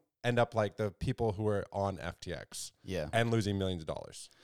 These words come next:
Speaker 2: 'Cause with every mistake, you know, it doesn't matter if you had exposure to F T X personally or if your portfolio got hit from it. The most important thing, you can't change the past, right?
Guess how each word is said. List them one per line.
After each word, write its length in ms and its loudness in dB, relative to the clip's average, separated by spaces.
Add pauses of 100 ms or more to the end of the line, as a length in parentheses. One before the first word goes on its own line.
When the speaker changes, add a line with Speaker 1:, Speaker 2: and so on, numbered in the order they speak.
(160)
Speaker 2:
'Cause 160 2
with 100 6
every 220 2
mistake, 520 6
you 60 6
know, 80 6
it 60 4
doesn't 180 4
matter 240 8
if 140 -2
you 80 6
had 80 6
exposure 600 2
to 180 2
F 160 0
T 100 0
X 140 -2
personally 680 4
or 120 2
if 100 0
your 100 -2
portfolio 800 4 (300)
got 160 2
hit 180 2
from 200 6
it. 280 4 (880)
The 200 2
most 240 8
important 420 6
thing, 200 4
you 80 2
can't 220 4
change 200 2
the 80 -4
past, 340 -2
right? 240 0